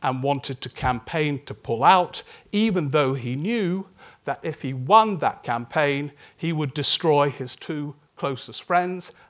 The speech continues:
and cause a crisis in the party to which he's committed.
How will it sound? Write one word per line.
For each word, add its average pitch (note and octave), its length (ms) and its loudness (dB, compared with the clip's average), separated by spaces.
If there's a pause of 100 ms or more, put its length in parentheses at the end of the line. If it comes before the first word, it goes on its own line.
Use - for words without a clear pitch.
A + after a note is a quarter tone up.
and C#3+ 160 -6
cause C#3 280 -2
a B2 60 -8
crisis C#3+ 560 2
in B2 200 -6
the A#2 60 -8
party D#3+ 640 2 (380)
to - 80 -4
which D3+ 200 -6
he's C#3+ 180 -6
committed. B2+ 560 -6